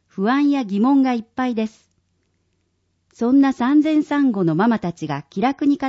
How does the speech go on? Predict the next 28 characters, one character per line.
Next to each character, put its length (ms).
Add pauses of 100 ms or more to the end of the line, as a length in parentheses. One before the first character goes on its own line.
(140)
り 200
合 120
え 80
る 240 (300)
マ 160
マ 140
の 120
お 40
し 120
ゃ 60
べ 140
り 80
会 260
が 280
七 260
月 260
十 200
五 100
日 260
に 120
ス 120
タ 140
ー 60
ト 80
し 140
ま 120
し 140
た。 180